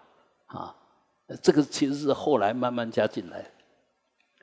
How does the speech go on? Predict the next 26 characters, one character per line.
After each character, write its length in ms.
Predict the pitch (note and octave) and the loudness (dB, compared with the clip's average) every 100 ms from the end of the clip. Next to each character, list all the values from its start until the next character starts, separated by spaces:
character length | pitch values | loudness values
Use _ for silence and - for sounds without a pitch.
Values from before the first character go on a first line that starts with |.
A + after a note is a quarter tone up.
| _ | _
不 160 | - F#3+ | 2 4
一 80 | E3 | 4
定 220 | D#3 D#3+ | 8 8
是 180 | - D#3 | 8 4
佛。 400 | - A#2 A#2+ - | 4 2 2 0
真 180 | - D3 | 4 6
的， 100 | C3+ | 6
我 120 | G#2 | 2
们 100 | A2+ | 0
客 180 | B2+ E3+ | 6 6
观 200 | D3 C#3 | 6 4
地 120 | C3 | 2
说， 240 | A2 B2 A2+ - - - - | 2 -2 -2 -8 -20 -20 -2
不 180 | F#3 | 2
一 120 | F3+ D#3+ | 4 4
定 240 | F#3 D#3 | 8 8
是 200 | - D3+ | 8 0
佛 240 | B2+ A#2+ | 2 2
亲 220 | B2 - C3+ | 2 2 0
口 240 | - D#2+ | 0 -6
说。 260 | - G#2 G#2+ _ _ _ _ _ _ - | -6 -8 -8 _ _ _ _ _ _ 0
那 160 | B2+ | 0
反 240 | B2 G2+ G2 | 2 -2 2
过 180 | B2+ | 2
来 80 | A2+ | 2
讲， 180 | A2+ E2+ | 0 -4